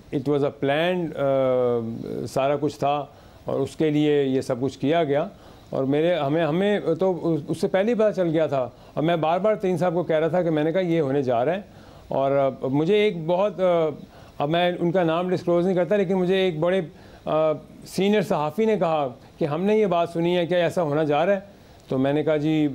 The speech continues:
मैंने उनको भी कहा, मैंने कहा जी अगर आपको पता है तो मेरे ख्याल से तो यही होने जा रहा है। तो इसका मतलब आप, अ, को मैं ये बताना चाह रहा हूँ कि ये उस वक्त भी ये कोई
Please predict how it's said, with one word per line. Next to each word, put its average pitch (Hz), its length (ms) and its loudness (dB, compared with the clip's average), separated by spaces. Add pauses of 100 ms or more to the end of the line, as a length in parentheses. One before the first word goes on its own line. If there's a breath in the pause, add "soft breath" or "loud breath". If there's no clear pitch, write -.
(1000)
मैंने 123 200 0
उनको 131 260 0
भी 170 120 -2
कहा, 170 160 0
मैंने 156 160 0
कहा 170 100 0
जी 170 100 0
अगर 156 140 2
आपको 139 280 -2
पता 160 200 0
है 156 60 0
तो 151 100 0
मेरे 135 220 0
ख्याल 135 180 -2
से 123 80 -6
तो 117 80 -2
यही 120 140 0
होने 143 240 0
जा 135 160 2
रहा 135 120 -2
है। - 160 -16 (640 loud breath)
तो - 100 -4
इसका 147 280 -2
मतलब 170 360 0
आप, 170 280 0
अ, 156 280 0
को 165 140 -2
मैं 160 120 0
ये 170 160 0
बताना 160 340 0
चाह 156 160 2
रहा 185 100 0
हूँ 208 100 0
कि 190 60 0
ये 180 480 0
उस 165 180 -6
वक्त 185 160 0
भी 180 220 0
ये 180 100 2
कोई 170 300 -2